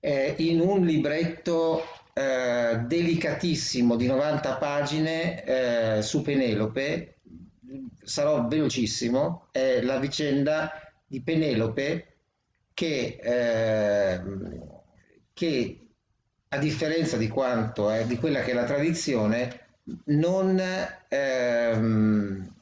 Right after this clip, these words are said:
non rimane fedele ad Ulisse. A un certo punto cede, e cede al, al più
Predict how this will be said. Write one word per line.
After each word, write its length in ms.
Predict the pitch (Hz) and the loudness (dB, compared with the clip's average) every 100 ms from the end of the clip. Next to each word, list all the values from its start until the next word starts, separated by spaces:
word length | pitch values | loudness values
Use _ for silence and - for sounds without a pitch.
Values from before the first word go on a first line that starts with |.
| - | -4
non 240 | 151 175 | 0 2
rimane 400 | 175 170 156 156 | 2 2 2 0
fedele 760 | 160 175 127 117 120 123 - - | 0 0 2 2 2 0 -2 -8
ad 160 | 127 131 | -6 -2
Ulisse. 460 | 127 101 87 - | 0 0 -2 -4
A 20 | 104 | -6
un 80 | |
certo 260 | 104 127 151 | -6 -4 -4
punto 400 | 127 113 107 123 | -2 -2 -2 -2
cede, 500 | 117 117 92 82 87 _ _ _ _ _ _ _ _ _ | -2 -2 -4 -6 -12 _ _ _ _ _ _ _ _ _
e 160 | - 160 | -2 -2
cede 760 | - 165 175 180 185 185 - - | 0 0 2 0 0 -2 -6 -6
al, 1500 | 131 135 135 131 123 120 113 107 104 95 85 57 55 50 50 - _ _ _ _ _ _ _ _ _ _ _ _ _ | -4 0 0 2 2 2 2 2 2 4 4 2 0 -2 -8 -20 _ _ _ _ _ _ _ _ _ _ _ _ _
al 280 | - 131 123 | -4 -4 -4
più 920 | - 160 170 165 160 151 143 131 123 | -2 2 4 4 4 4 4 4 4